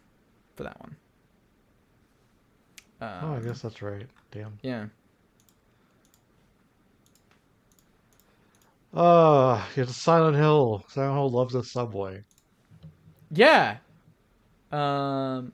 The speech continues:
Speaker 1: is this, okay, wait, is there a sub-, is there a subway in two also? Or is it just
Speaker 2: Uh,
Speaker 1: in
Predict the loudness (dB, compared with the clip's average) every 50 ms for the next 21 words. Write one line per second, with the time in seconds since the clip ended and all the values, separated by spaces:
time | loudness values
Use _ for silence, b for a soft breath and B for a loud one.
0 | _ -6 -6 -6 -2 -2 -4 -4 -4 -6 -6 -4 -2 -2 -2 0 0 -2 -2 -4
1 | -6 -8 -10 -4 -2 -2 -2 -2 -6 -8 -6 -4 -2 -2 -2 -4 -8 -10 -10 -6
2 | -4 -6 -6 -4 -6 -6 -4 -2 -2 -2 -2 -2 -4 -6 -8 -8 -8 -8 -8 -8
3 | -6 -8 -8 -8 -10 -10 -10 -10 -8 -10 -12 -14 -16 _ _ _ _ _ _ -10
4 | -10 -8 -6 -6 -8 -8 -10 -12 -14 _ _ _ _ _ _ _ _ _ _ _
5 | _ _ _ _ _ b b b b b b b b b _ -16 -14 -4 0 2
6 | 4 4 4 4 4 2 0 -2